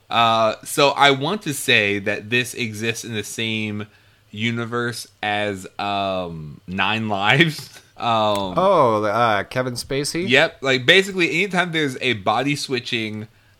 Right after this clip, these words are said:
Speaker 1: um, or dog, human body, spirit switching thing.
Speaker 2: Wait,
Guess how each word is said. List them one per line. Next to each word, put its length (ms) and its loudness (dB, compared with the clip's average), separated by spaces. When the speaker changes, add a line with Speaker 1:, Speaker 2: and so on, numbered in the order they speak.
Speaker 1:
um, 480 0
or 240 0
dog, 680 2
human 580 -4
body, 440 0
spirit 520 -2
switching 480 -6
thing. 480 -4
Speaker 2:
Wait, 260 0